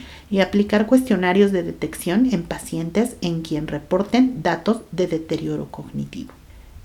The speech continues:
Y hay una situación que más allá de ser médica es un fenómeno social y que nos empieza a preocupar. La migración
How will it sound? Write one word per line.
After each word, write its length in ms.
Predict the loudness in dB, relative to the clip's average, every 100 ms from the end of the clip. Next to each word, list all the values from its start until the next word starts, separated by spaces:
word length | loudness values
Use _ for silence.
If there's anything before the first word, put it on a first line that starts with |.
| -6
Y 120 | 0
hay 180 | 2 4
una 220 | 8 8
situación 800 | 6 2 -4 -6 0 2 4 2 0 -16 -20 -20 -8
que 100 | 0
más 260 | 2 2 2
allá 240 | 0 4
de 100 | 4
ser 220 | 2 -2 -4
médica 540 | -2 -2 -2 -2 -2 0
es 200 | -2 2
un 120 | 2
fenómeno 540 | 4 0 -2 -2 -2 -4
social 500 | -8 -8 -4 -4 -4 -14 -2
y 100 | -2
que 160 | 0 -2
nos 240 | -2 -4 -6 -18 -20 -20 -20 -12
empieza 680 | -6 -4 0 2 0 -2 -8
a 60 |
preocupar. 560 | -8 -8 -10 -10 -10 -10 -18 -20 _ -20 _ -4
La 120 | 0
migración 680 | 2 2 0 0 4 4